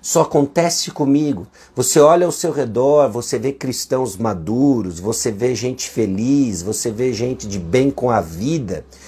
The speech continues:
e você começa a suspeitar de que você é o único que está experimentando ira. Deixa eu falar uma coisa pra você.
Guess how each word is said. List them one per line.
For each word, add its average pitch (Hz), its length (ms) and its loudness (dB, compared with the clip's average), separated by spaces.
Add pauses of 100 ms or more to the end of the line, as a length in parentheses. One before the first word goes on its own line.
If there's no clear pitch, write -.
(140)
e 127 100 0
você 147 300 2
começa 165 540 0
a 135 40 4
suspeitar 139 920 -2
de 120 120 -6
que - 120 -8
você 139 300 0
é - 20 6
o 131 80 2
único 135 580 0
que - 120 -12
está 120 260 -4
experimentando 110 800 -4
ira. 90 120 -4
Deixa 113 220 -6
eu - 60 -20
falar 160 180 4
uma 147 140 0
coisa 110 280 -4
pra 95 140 -4
você. 87 380 -10